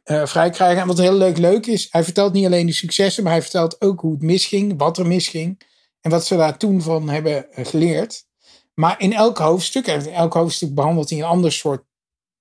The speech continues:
truc of techniek, zegt hij, eerst doet hij dat stoere verhaal en dan zegt hij, "Oh, en dat kun je zo gebruiken bij het onderhandelen van zakelijke deals. En zo ben je salarisonderhandeling."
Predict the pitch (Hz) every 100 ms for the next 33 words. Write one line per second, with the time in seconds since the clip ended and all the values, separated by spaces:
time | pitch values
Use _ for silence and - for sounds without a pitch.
0 | _ - 175 196 170 - 147 160 170 247
1 | - - - _ - - - 185 - 208
2 | 214 - _ _ 170 180 185 160 151 -
3 | 190 175 147 151 175 202 185 185 196 -
4 | 208 277 202 143 147 - 175 151 139 165
5 | 196 190 180 196 196 202 190 - _ _
6 | _ _ 180 175 180 196 160 180 180 156
7 | 165 175 180 175 156 190 220 143 - -
8 | 127 160 165 170 160 196 196 196 131 -
9 | - _ - 156 131 131 120 -